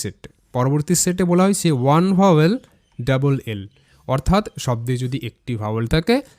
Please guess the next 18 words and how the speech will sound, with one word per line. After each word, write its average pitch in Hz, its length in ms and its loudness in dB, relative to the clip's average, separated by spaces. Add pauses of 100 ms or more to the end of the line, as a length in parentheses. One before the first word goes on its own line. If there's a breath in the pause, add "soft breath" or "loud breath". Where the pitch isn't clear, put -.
(160 soft breath)
তাহলে 190 240 4 (100)
সেই 190 200 4
শব্দের 131 340 -2 (100)
শেষে 156 260 -4 (240)
দুটো 139 220 0 (200)
এল 190 80 4 (100)
বসাতে 117 380 -8
হবে। 95 180 -14 (840 loud breath)
শব্দগুলো 202 440 4 (100)
যেমন 196 180 2 (100)
হিল, 170 140 6 (140)
খুবই 165 200 -2 (100)
সহজ 147 220 -2 (120)
শব্দ, 143 220 -4 (480)
এইচ 165 260 4 (220)
আই 160 80 2 (120)
ডাবল 127 240 -2 (140)
এল, 208 80 0